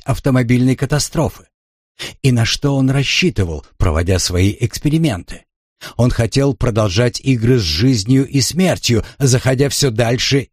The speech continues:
и дальше. Никто этого никогда уже не узнает. Люси брала в руки и перекладывала предмет за предметом.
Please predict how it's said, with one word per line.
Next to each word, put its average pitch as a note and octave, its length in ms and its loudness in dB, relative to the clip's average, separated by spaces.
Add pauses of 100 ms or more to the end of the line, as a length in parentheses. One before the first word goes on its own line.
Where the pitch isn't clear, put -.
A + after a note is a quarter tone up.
(100)
и B2+ 120 2
дальше. E3 580 -2 (960)
Никто A2 520 0
этого F2 340 -4
никогда F#2+ 580 -2
уже F2 260 -4
не F#2+ 140 2
узнает. D2 640 -8 (1400)
Люси G2 320 0
брала E2+ 420 0
в D#2+ 100 -6
руки A2+ 280 0
и A#2+ 260 0
перекладывала A#2 840 0
предмет G#2 520 -2
за G2 120 0
предметом. F2 640 -6